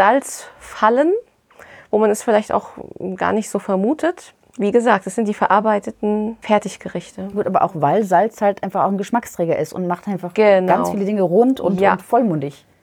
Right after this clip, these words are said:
Speaker 1: Ja, macht ja geradezu süchtig, dann,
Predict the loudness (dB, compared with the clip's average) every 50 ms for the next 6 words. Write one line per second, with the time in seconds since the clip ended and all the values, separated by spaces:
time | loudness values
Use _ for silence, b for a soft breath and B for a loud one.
0 | _ _ _ 2 2 2 0 -2 _ _ -10 -10 -4 -2 -2 -2 -2 0 0 0
1 | 0 0 -4 -6 -10 -8 -6 -6 -4 -6 -6 -8 -12 _ 0 0 0 0 2 -2
2 | -2 -2 -2 0 -2 0 0 -2